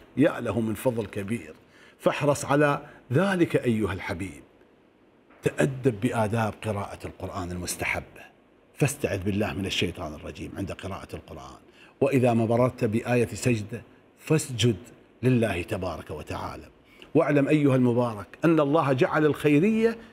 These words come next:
بتعليم وتعلم القرآن، حيث قال عليه الصلاة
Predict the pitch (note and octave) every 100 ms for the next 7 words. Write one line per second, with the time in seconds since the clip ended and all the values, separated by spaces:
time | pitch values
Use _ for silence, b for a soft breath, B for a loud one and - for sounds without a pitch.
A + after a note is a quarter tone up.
0 | B B2+ B2 C#3 B2+ F#3+ B3 C#4 C4 C#3
1 | C#3 E3+ G#3+ C#4+ C#4 C4 B3 A3 F#3 F3
2 | C#3+ F#2 - - _ _ _ C3+ - B2
3 | C#3+ B2+ G#2+ B2+ C3 B2 - C3 C#3